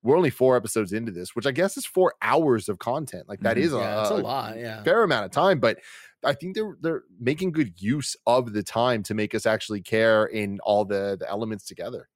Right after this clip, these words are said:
Speaker 2: It's true. I mean, and that's spot on, right? That's one of the things that we thought about when we, when we first saw this. We're like, "Wait, they're taking the team from Suicide Squad that we really didn't know too much about, that seem all like secondary characters, and those are gonna be the real, the, the, the, the
Speaker 3: They,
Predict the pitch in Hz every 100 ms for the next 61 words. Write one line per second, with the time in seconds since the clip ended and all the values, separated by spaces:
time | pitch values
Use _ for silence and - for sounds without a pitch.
0 | _ - 139 131 147 95 - 104 113 117
1 | 127 127 113 104 101 92 98 95 113 147
2 | 120 123 110 107 101 104 98 98 90 92
3 | 92 95 90 104 92 92 87 78 - 90
4 | 87 87 85 87 101 95 107 - - 98
5 | 95 90 _ _ _ _ _ - 127 120
6 | 127 107 95 - 90 90 90 104 120 107
7 | 95 90 - 85 82 80 78 85 82 98
8 | 90 85 85 80 82 80 80 78 78 78
9 | 78 76 82 80 82 80 78 80 69 80
10 | 80 76 98 - 95 95 101 92 95 107